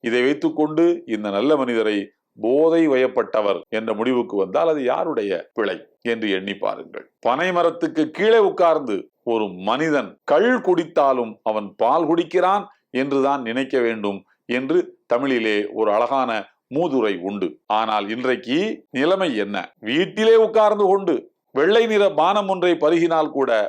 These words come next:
அது பாலாக இருக்காது, கள்ளாகத்தான் இருக்கக்கூடும், கள்தான்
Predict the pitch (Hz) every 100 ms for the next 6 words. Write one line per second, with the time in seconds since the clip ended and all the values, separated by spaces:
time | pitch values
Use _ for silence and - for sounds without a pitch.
0 | - - 123 123 110 101 - 113 151 190
1 | 190 170 160 117 156 214 - 240 220 202
2 | 160 - _ _ _ 123 156 175 170 165
3 | 190 214 185 185 185 151 165 180 170 117
4 | - _ _ _ - 123 160 139 214 247